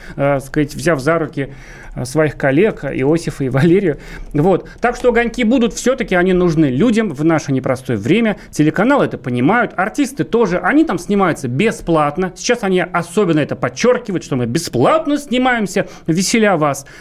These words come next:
Получая, конечно, всероссийский такой, всероссийскую промо-компанию, даже,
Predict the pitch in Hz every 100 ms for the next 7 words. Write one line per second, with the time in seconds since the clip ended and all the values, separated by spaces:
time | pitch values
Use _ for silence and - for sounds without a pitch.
0 | - 165 175 320 302 170 208 220 175 -
1 | - - 160 143 - 254 247 - 165 170
2 | 165 170 139 - - - - 175 165 -
3 | 233 - 175 180 185 160 151 131 185 196
4 | 185 135 131 123